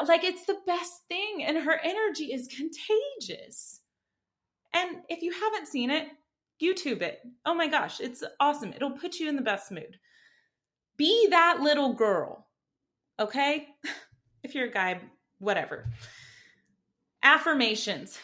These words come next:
Do this for about five minutes. Moving on, visualization.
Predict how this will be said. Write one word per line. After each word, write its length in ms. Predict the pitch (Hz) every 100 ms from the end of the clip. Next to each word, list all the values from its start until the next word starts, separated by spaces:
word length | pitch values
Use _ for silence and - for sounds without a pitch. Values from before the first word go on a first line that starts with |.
| 220
Do 220 | 202 302
this 220 | 320 339 330
for 160 | 285
about 300 | 240 214 170
five 340 | - 185 185 180
minutes. 540 | 156 120 135 - - - - _ _ _ _ -
Moving 400 | 233 294 339 320
on, 420 | 220 214 262 277 - 196
visualization. 1200 | 185 262 262 294 285 247 185 151 165 - - 196